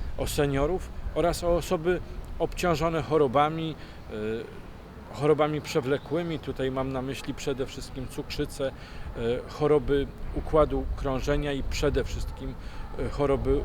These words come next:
układu oddechowego. Chodzi o to, żeby te wszystkie osoby ochronić, a zaproszenie do pałacu nawet młodych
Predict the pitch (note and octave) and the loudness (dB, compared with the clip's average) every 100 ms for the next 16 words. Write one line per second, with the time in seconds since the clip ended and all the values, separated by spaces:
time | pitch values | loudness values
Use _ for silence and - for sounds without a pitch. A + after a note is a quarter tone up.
0 | - - - C3+ - C#3+ C3 B2+ - F3+ | 0 0 -2 0 6 6 6 4 4 2
1 | - A2+ G#2 - D#2 - - - - - | 2 2 0 0 -4 -2 -2 -2 -2 -2
2 | - - F#3+ G3+ F#3+ G3+ D#3+ E3+ F3+ F#3+ | 0 4 6 6 6 4 2 2 2 2
3 | - - - F3 D#3+ - D#3+ D3 D#3 - | 2 2 2 4 4 6 4 4 2 2
4 | - C#3 - C3+ - - - - - G3+ | 0 0 2 4 4 2 0 0 2 4
5 | - - - - - - - - - - | 4 4 4 2 2 2 0 -2 -4 -4
6 | - - A#2+ D3 - D3 - A3+ G#3+ D3 | -6 -2 2 2 4 2 4 2 2 0
7 | C#3 D3 D3 D3+ - D#3 - - - - | 2 2 4 2 0 -2 0 -2 -2 -2
8 | - - - - - C#3+ D#3+ E3+ E3 F#3+ | -4 -4 -6 -6 -4 0 2 2 2 4
9 | G#3 B2 | 4 4